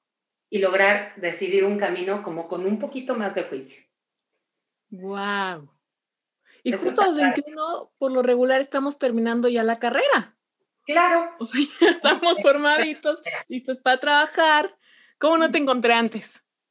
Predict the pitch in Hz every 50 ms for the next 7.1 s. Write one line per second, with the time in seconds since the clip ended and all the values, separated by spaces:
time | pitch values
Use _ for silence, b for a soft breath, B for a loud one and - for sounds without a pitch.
0 | _ _ _ _ _ 220 240 392 294 208 190 175 175 170 - - - - 226 -
1 | - 214 - - - - - - - 269 262 220 - - 320 330 - - 269 285
2 | 294 B B B B B B B B B B B B _ - 208 214 208 226 220
3 | 214 220 226 226 226 226 226 226 226 226 - - - 254 247 254 247 240 247 233
4 | 214 - - - _ _ 254 254 285 277 349 370 - 415 415 453 453 466 480 -
5 | - - - - _ _ _ _ _ _ _ _ _ _ _ _ _ _ _ _
6 | 214 208 285 294 - 339 330 330 330 359 370 392 392 415 392 262 - - - -
7 | - _